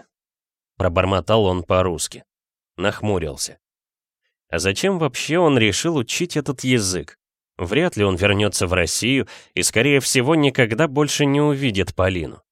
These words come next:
Скорее, Майклу для работы бы пригодился арабский язык. Но сейчас уже было поздно что-либо менять. Русский язык ему нравился, и у него уже неплохо получалось говорить на нем.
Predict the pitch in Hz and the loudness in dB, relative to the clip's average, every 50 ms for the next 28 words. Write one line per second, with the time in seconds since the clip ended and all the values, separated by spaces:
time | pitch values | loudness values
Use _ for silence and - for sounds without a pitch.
0 | _ _ _ _ _ _ _ _ _ _ - - - - 101 104 123 143 143 127 | _ _ _ _ _ _ _ _ _ _ -4 -4 -2 0 2 2 4 4 4 4
1 | 120 120 135 147 160 156 - 147 147 139 110 95 107 120 117 113 107 101 139 170 | 2 2 2 2 2 0 0 2 2 2 2 2 2 2 4 4 2 2 0 0
2 | - 160 139 139 135 120 131 120 107 120 113 104 117 143 156 147 - - 143 - | 0 0 0 0 0 0 0 -2 2 2 0 2 2 0 0 0 0 -2 -2 -4
3 | - - 139 139 156 151 135 - - - - 92 85 85 87 92 82 80 76 - | -2 -2 0 2 2 2 2 2 0 -4 -2 -4 -4 -2 -2 -2 -2 -4 -6 -8
4 | _ - _ _ _ _ _ _ _ _ _ _ _ - 95 113 120 117 - 135 | _ -20 _ _ _ _ _ _ _ _ _ _ _ -4 2 2 2 4 4 2
5 | 127 120 - 190 190 - 170 147 135 165 156 139 156 165 165 160 160 _ - 160 | 0 0 -2 -4 -2 -2 -2 -2 -2 -2 -2 0 2 2 2 2 0 _ 2 4
6 | 139 107 87 87 90 85 - - - 107 98 98 92 87 90 92 95 92 90 80 | 4 4 4 2 -2 -2 -2 -2 -2 0 0 0 0 0 0 0 0 0 -2 -2
7 | 69 60 - - - _ _ _ _ _ - - - _ - - - 104 113 - | -6 -10 -14 -18 -20 _ _ _ _ _ -20 -20 -20 _ -8 -4 -2 0 0 0
8 | - - 110 101 98 101 95 85 92 123 117 - - 107 104 104 101 98 95 98 | 0 0 0 0 0 0 0 0 0 -2 -2 0 0 0 2 2 2 2 2 2
9 | 117 135 139 143 143 143 135 - - 131 - - - - _ - 92 95 104 110 | 2 2 2 2 2 0 0 -2 -4 -6 -6 -8 -20 -20 _ -6 -4 -2 0 2
10 | 127 143 180 208 185 139 143 151 147 139 127 117 135 156 170 - - 156 - - | 2 2 4 2 2 2 2 2 2 2 2 2 2 0 0 0 0 -4 0 2
11 | 123 120 104 - - 147 147 151 147 127 117 113 135 135 147 135 117 98 82 - | 2 2 2 2 0 2 2 2 2 0 2 0 0 2 2 2 2 0 -2 -2
12 | 95 101 101 95 85 76 55 - | 0 0 0 0 0 -4 -8 -12